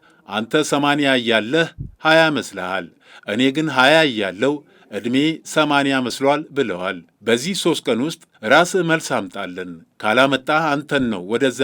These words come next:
ቦታ የምንወስድ። የትም ቦታ ስራ የለም። ህዝቡ ተቸግሯል፣ ሰራዊቱም ተቸግሯል» ብለዋል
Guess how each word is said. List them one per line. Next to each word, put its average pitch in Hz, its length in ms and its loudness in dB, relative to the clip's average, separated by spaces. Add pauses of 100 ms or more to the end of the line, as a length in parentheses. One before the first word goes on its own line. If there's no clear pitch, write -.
ቦታ 101 220 -6 (280)
የምንወስድ። 135 640 -4 (400)
የትም 160 340 0
ቦታ 143 340 0
ስራ 165 200 -2
የለም። 92 400 -4 (520)
ህዝቡ 131 280 0 (100)
ተቸግሯል፣ 104 640 -4 (160)
ሰራዊቱም 135 600 0 (120)
ተቸግሯል» 156 680 0
ብለዋል 90 380 -10